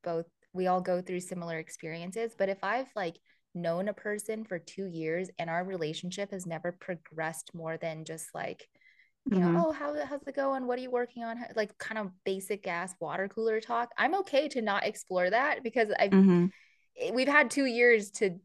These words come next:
Speaker 1: go deeper and we haven't. And
Speaker 2: Yeah.
Speaker 1: I don't know, maybe it's a sign. <laughs>
Speaker 2: Yeah. And it is a two-way street. Like, both of us have just never made an effort to acknowledge each other. So it's just like,
Speaker 1: Mm-hmm.
Speaker 2: well.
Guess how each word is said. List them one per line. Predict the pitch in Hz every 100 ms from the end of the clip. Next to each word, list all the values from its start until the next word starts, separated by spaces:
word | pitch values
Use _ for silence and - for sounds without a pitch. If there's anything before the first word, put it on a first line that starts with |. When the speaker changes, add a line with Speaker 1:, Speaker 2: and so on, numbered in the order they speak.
| _
Speaker 1:
go | 202 196
deeper | 185 185 190
and | 214 190
we | 180
haven't. | 185 165 160 160 -
And | - - 180 - _ _ _ _ _ -
Speaker 2:
Yeah. | 180 -
Speaker 1:
I | 190
don't | 233
know, | 370 277
maybe | 156 -
it's | -
a | 214
sign. | - 143 240 - 247
<laughs> | - - _ _ _ _ -
Speaker 2:
Yeah. | 302 - - -
And | 220 226
it | 330
is | 523
a | 311
two-way | - 285 254 214
street. | - 233 202
Like, | 190 - - -
both | 202 208
of | 214 202
us | 226
have | 220 175
just | 208 - 202
never | 202 202 220 220 214 - _ _ _ _ _ _ _ _ _ _ _ 202
made | 214
an | 208
effort | 196 196 220 214
to |
acknowledge | 208 196 185 208 349 220
each | 220
other. | 190 180 190
So | 196
it's | 175 -
just | 196 -
like, | 170 - - _ _ _ -
Speaker 1:
Mm-hmm. | 202
Speaker 2:
well. | 156 202 240